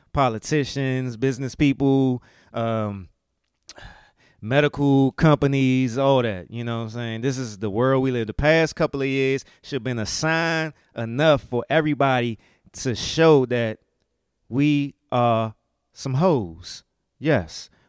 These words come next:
we're some hoes. We're being played. We're being played. <laughs> We, we are being played.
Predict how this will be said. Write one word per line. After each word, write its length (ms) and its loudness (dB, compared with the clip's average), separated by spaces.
we're 220 0
some 160 -6
hoes. 300 0
We're 180 -4
being 280 -6
played. 680 2
We're 220 2
being 260 -4
played. 580 0
<laughs> 60 -4
We, 380 0
we 380 4
are 480 0
being 460 -4
played. 540 -6